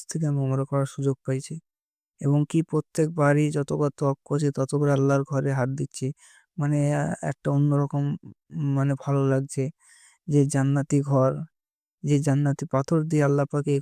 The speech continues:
ঘরকে সাজিয়েছে। দুনিয়ার বুকে একমাত্র এই একটাই ঘর। সারা পৃথিবীর লোক এই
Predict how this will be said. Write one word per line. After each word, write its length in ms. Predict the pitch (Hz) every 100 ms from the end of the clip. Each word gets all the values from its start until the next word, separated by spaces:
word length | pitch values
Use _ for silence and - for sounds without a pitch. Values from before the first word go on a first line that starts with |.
| -
ঘরকে 260 | 139 143
সাজিয়েছে। 600 | 139 135 139 139 147 156 160 180
দুনিয়ার 360 | 139 139 139
বুকে 240 | 135 139 143
একমাত্র 380 | 143 139 -
এই 140 | 143 135
একটাই 360 | 131 - 143
ঘর। 220 | 139 127 147 - _ - _ _ _
সারা 380 | - 156 160 160
পৃথিবীর 520 | - 156 170 160 156
লোক 320 | 147 151 156 -
এই 520 | 160 151 151 151 -